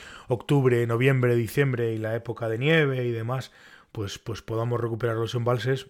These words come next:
para que la cosa, eh, pues en la temporada que viene se normalice. La verdad es que va a ser difícil porque estamos pasando una época, eh, bastante jodida en cuanto a temperaturas y en cuanto a, a régimen de, de lluvias, pero bueno,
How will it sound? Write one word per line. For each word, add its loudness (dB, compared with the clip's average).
para 0
que -6
la -2
cosa, -6
eh, -4
pues -6
en -4
la -6
temporada -6
que 0
viene 0
se 0
normalice. -6
La -14
verdad -6
es -4
que 0
va 6
a 4
ser 6
difícil 0
porque -6
estamos -4
pasando -2
una 0
época, 0
eh, 0
bastante -4
jodida 4
en 0
cuanto -2
a -6
temperaturas 0
y -2
en -6
cuanto -8
a, -6
a -4
régimen -4
de, -2
de -4
lluvias, 2
pero -8
bueno, -6